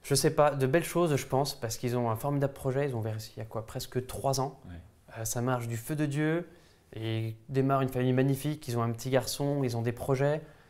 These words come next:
Speaker 1: Euh, je pense que ça va aller loin. Et ils sont bien entourés par la famille, les amis. Et il y a un très beau cadre et une envie au milieu. Donc, je pense qu'on, on va entendre parler d'eux dans la région.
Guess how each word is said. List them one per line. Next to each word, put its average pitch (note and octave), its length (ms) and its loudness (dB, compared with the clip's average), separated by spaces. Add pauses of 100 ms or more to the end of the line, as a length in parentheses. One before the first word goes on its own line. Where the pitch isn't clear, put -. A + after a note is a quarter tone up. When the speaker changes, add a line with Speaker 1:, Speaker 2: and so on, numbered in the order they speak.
(320)
Speaker 1:
Euh, A#2 240 4
je A#2 100 -4
pense E3 220 -2
que C#3 80 -4
ça B2+ 180 0
va A#2+ 60 2
aller A#2+ 140 2
loin. A#2+ 260 -2 (360)
Et A#2 200 -2
ils A2+ 40 -2
sont A#2+ 200 -4
bien C3+ 240 2
entourés C#3+ 480 0 (160)
par A#2 120 -2
la A#2+ 100 2
famille, C#3 440 -2
les B2 160 2
amis. B2 240 0
Et A#2 360 2 (560)
il - 40 -4
y - 20 2
a A2+ 40 2
un A#2 60 0
très D#3+ 220 -2
beau D3+ 140 0
cadre D3+ 380 4
et A#2 400 0
une A2+ 160 -2
envie C3 280 0
au D3 60 -2
milieu. C#3 300 -2
Donc, B2 160 -4 (580)
je - 180 -18
pense D3+ 220 -4
qu'on, A#2 380 -4 (320)
on - 40 -6
va B2 80 2
entendre D#3 300 2
parler C3+ 220 0
d'eux A#2+ 100 0
dans G#2+ 100 -2
la G2+ 80 -6
région. G2+ 240 -8